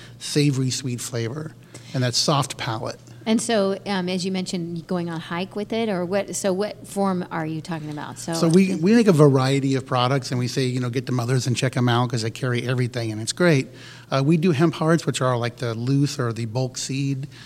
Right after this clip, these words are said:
Speaker 1: Uh, we're now doing, um, hemp heart snacks where they're portable.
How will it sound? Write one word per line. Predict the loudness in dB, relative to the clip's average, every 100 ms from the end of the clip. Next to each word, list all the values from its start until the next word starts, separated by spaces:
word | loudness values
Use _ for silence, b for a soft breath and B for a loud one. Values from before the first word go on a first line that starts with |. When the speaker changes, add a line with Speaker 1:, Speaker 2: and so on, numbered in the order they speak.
| B -10
Speaker 1:
Uh, |
we're | -2
now | 0 2
doing, | 2 0 0 0 0
um, | -2
hemp | -2 0
heart | -2 -4
snacks | -4 0 2 4 2 0
where | -4
they're | -4 -8
portable. | -2 0 0 -2 -2 -2 -4